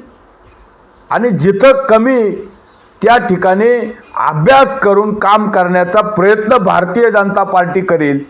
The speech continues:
ना की मोहन भागवतांना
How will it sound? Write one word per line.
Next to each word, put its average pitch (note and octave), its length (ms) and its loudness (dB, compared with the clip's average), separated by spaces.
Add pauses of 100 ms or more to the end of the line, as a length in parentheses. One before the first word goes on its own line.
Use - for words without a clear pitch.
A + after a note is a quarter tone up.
(1300)
ना F#3 280 4
की A3+ 540 -2 (480)
मोहन G#3 280 2
भागवतांना F#3+ 680 2